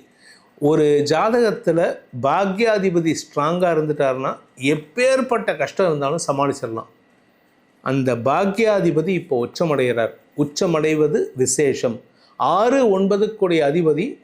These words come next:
உச்சமடைவதன் மூலமாக உங்களுக்கு பெரிய யோகத்தை ஏற்படுத்துகிறார்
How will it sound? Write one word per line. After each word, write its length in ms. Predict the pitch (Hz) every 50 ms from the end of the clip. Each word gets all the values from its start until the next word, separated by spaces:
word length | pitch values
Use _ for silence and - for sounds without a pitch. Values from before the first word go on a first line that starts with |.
| 147
உச்சமடைவதன் 760 | 139 - - 196 190 175 165 160 156 156 151 147 147 143 135
மூலமாக 640 | 135 135 139 139 139 127 123 113 - - 131 113 - - _ _ _ _ _
உங்களுக்கு 640 | - 143 160 170 165 165 143 - 110 - - 196 190
பெரிய 540 | - - _ 185 196 220 240 269 277 302 302 262 202 170 165
யோகத்தை 340 | 165 160 180 175 - - 165 151 147
ஏற்படுத்துகிறார் 720 | 147 147 147 147 139 135 - 139 127 131 127 135 180 -